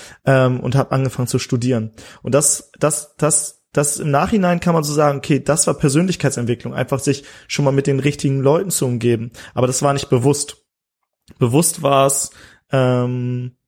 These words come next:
erst später, als ich, ja, wann, wann war's bewusst?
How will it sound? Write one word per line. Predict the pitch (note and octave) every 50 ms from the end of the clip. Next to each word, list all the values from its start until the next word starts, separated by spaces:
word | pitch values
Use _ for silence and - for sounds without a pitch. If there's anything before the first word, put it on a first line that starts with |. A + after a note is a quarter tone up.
| _ _ _ _ _
erst | - B2+ B2+ -
später, | - - - C#3 D#3 D#3+ - F3 E3+ F3 F3 - - -
als | - C3+ B2+ - - - - _
ich, | - D3+ C#3 C#3+ - - - - - - _ _ _ _ _ _ _ _ _ _ _ _ _ _ _ _ _ _ _ _ _ _ _ _ _ B2
ja, | C3 D3 C#3+ B2+ G#2
wann, | B2 C3 C3 B2
wann | B2 C3 D3+ D#3
war's | C#3 C3+ C#3 - -
bewusst? | - C3 B2+ C#3+ C#3 - - - - - - _